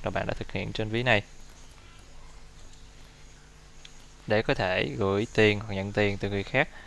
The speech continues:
thì, và máy tính của bạn phải kết nối vào Internet. Và ở góc trái chúng ta sẽ nhìn thấy là tình trạng,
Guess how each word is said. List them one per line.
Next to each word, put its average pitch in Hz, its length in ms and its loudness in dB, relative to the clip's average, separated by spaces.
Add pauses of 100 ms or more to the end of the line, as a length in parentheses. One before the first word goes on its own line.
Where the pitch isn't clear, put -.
(220)
thì, 107 300 2 (120)
và 101 240 2
máy 113 140 0
tính 131 220 2
của 123 120 -4
bạn 98 140 2
phải 110 120 -2
kết 127 160 -2
nối 127 180 4
vào 113 120 2
Internet. 113 360 2 (420)
Và 104 100 4
ở 101 120 4
góc 123 200 0
trái 123 220 4
chúng 139 160 -6
ta 110 120 2
sẽ - 140 -4
nhìn 107 140 -4
thấy 110 240 2
là 123 100 2
tình 98 220 -2
trạng, 123 260 -2